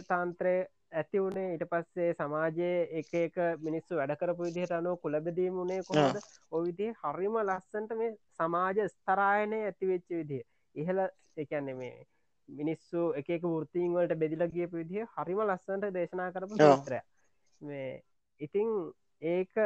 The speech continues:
Speaker 1: ඒ, ගැන කිව්වට පස්සේ මම කිව්වා ඉතින් ඔය සූත්‍රයේ තියෙන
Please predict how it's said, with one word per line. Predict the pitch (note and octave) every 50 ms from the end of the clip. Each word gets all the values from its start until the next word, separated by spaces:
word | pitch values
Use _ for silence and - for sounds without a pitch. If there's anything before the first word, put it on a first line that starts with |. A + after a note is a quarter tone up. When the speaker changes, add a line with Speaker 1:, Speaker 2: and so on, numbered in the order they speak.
| F3 - - _ _ _
Speaker 1:
ඒ, | - E3 E3 E3+ E3 E3 E3 E3 D#3+ D#3+ D#3+ D#3+ D#3
ගැන | D#3+ E3+ F3+ F#3 G3
කිව්වට | F#3+ - F3 D#3+ D#3+ F3+ F#3 G3 G3+
පස්සේ | - - F3 - - G3+ A3+
මම | A#3 F#3+ F#3+ F#3+ F3+
කිව්වා | - F#3+ F3 F3 G3 A#3 B3
ඉතින් | A3+ - A3 G#3+ G#3
ඔය | G3 F#3 F#3+ G3+ G3+ - - _ _ _ _ _ _ _ _ _ _ _ -
සූත්‍රයේ | E3+ D#3+ D#3+ D#3+ _ - F3 F3 F3+ F#3 F#3 F#3 F#3 F#3+ F#3 F3 -
තියෙන | _ - F3 F3 F3+ F3+